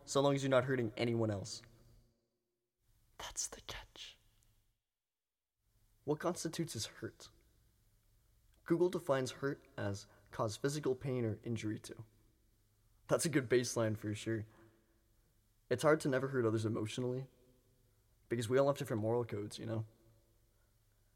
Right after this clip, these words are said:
And we can be offended by the actions of others, even if no hurt was originally intended. Then there are certain actions,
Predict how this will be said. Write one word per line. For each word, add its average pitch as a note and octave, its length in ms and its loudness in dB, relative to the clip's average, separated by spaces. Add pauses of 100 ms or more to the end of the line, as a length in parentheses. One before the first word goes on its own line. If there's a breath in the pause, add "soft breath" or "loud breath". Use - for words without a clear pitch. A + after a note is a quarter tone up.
(320)
And B2+ 80 0
we B2 80 -4
can B2+ 100 -2
be B2+ 140 2
offended A#2+ 360 0
by A#2+ 120 2
the G#2+ 160 -2
actions A2+ 340 -4
of A2+ 120 -2
others, - 440 -6 (1500)
even C#3+ 240 0
if B2 120 -4
no C3 140 4
hurt A#2+ 260 0
was A#2 140 -2
originally A2 540 0
intended. A2 440 -4 (880)
Then E3+ 120 6
there F3 100 6
are C#3 40 2
certain C3+ 320 0
actions, - 480 -6